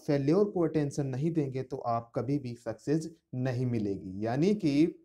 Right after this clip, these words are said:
अगर आप फेल होने से डरते रहेंगे कि मैं फेल ना हो जाऊं, फेल ना हो जाऊं, तो आप कभी भी सक्सेस नहीं छू पाएंगे। ठीक है, अगर आप ज़िंदगी में फेल होते हैं तो आपको पता चलता है कि हमने गलती कहाँ पर की और अगली बार हम उसको सुधारेंगे और अपने, हम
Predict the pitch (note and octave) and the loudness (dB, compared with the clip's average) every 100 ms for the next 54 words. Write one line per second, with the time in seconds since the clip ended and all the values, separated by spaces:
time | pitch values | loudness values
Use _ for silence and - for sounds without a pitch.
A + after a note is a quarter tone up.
0 | - A#2+ C#3+ F3 B2+ B2+ - D3+ F3+ G3 | -10 -2 0 2 4 2 0 2 4 6
1 | D#3+ D#3 D3+ C#3 C#3 C3+ F#3 F3 F3+ A#2+ | 4 2 0 0 0 0 0 2 0 -4
2 | G#2 - _ _ _ _ B2+ B2+ - D3 | -6 -12 _ _ _ _ -6 -4 0 4
3 | D#3+ D#3 D3 C#3 C#3 C#3 C#3 C#3 C3 A#2+ | 6 4 2 0 -2 -2 -2 0 -2 -4
4 | A#2+ B2 B2 A#2 A2 - A#2 A#2 G#2+ A2 | -4 -6 -4 -2 -2 -4 -6 -6 -6 -6
5 | A2 - D#3+ G3 A3 - _ - C3+ C3+ | -8 -2 2 4 2 -6 _ -4 0 2
6 | C#3+ C#3 B2+ A2+ A#2+ G#2 F#2+ - - _ | 2 0 -4 -2 -2 -2 -6 -10 -20 _
7 | _ C#3+ C3+ E3 A#3 - - _ B2 B2+ | _ -6 0 2 2 -2 -16 _ -2 4
8 | F#3 F#3 D3+ C3 C3 B2+ C3+ B2+ C#3+ F3 | 6 6 2 -2 -4 -4 -4 -4 2 4
9 | E3 D3+ D3+ D3+ D3+ D3+ B2+ - A#2 A#2+ | 6 4 4 2 2 0 -2 -4 -8 -6
10 | A#2+ C3 C3 A#2 D3+ C#3+ C#3 C3 A#2+ A#2+ | -4 -4 -4 -2 2 2 0 -4 -6 -4
11 | A#2 A2+ A2 A#2 - A2+ D#3 D#3+ D3 - | -2 -2 -4 -6 -6 -2 0 2 0 0
12 | C#3 F3+ G3+ - _ - D#3 G#3+ - C#3+ | 0 0 0 -8 _ 2 4 4 0 0
13 | F3+ F#3+ E3 D3 C#3+ - C3 B2+ A2+ B2+ | 4 6 6 4 2 -4 -6 -6 -2 0
14 | D#3 E3 D3+ C3+ A#2 A#2+ A#2 A#2 | 2 2 2 0 -4 -8 -8 -8